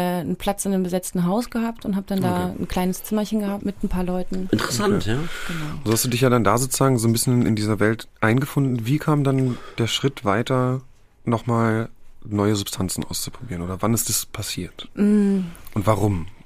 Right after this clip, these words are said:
Speaker 1: Ich
Speaker 2: Äh,
Speaker 1: kann's nicht mehr genau sagen, aber ich fand dann einfach alles interessant und wollte gerne alles ausprobieren. Ich hatte so zwei Grenzen. Das eine war L S D, da hatte ich
Speaker 2: Mhm.
Speaker 1: Angst vor, und das andere halt Heroin.
Speaker 3: Mhm.
Speaker 1: Und hab dann halt, also alles, was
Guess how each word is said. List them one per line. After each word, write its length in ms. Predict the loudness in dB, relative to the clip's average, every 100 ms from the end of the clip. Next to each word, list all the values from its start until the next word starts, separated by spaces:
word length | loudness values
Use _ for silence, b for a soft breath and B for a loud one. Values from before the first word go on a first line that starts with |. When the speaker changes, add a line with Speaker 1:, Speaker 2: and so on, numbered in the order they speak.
| -8
Speaker 1:
Ich 80 | -6
Speaker 2:
Äh, 40 | 2
Speaker 1:
kann's 220 | 2 2
nicht 120 | 2
mehr 120 | 2
genau 260 | 4 4 4
sagen, 420 | 2 0 2 2
aber 120 | 2
ich 100 | 2
fand 160 | 2 2
dann 100 | 4
einfach 240 | 2 0
alles 220 | 0 0 2
interessant 480 | 0 -2 2 2
und 140 | 2 2
wollte 200 | 2 2
gerne 260 | 0 2
alles 200 | 0 0
ausprobieren. 600 | 2 0 0 -2 4 4 4
Ich 100 | 0
hatte 180 | -2
so 140 | -2 -2
zwei 260 | -4 -4 -4
Grenzen. 480 | 0 2 2 2
Das 120 | -2 0
eine 300 | -2 0 0
war 160 | 0
L 80 | 0
S 160 | -2 -4
D, 180 | -2 0
da 120 | 0
hatte 100 | -2
ich 60 | -2
Speaker 2:
Mhm. 60 |
Speaker 1:
Angst 180 | -2 -4
vor, 300 | -6 -2 -2
und 140 | -2 -6
das 20 | -4
andere 240 | -4 -2
halt 180 | -4 -4
Heroin. 460 | -6 -2 2 2 0
Speaker 3:
Mhm. 380 | -4 0 0 -2 -6 B B
Speaker 1:
Und 160 | -4 0
hab 140 | 0
dann 240 | 2 2 2
halt, 260 | 0 -2
also 200 | -6 0
alles, 300 | 2 2 0
was 260 | -2 -4 -6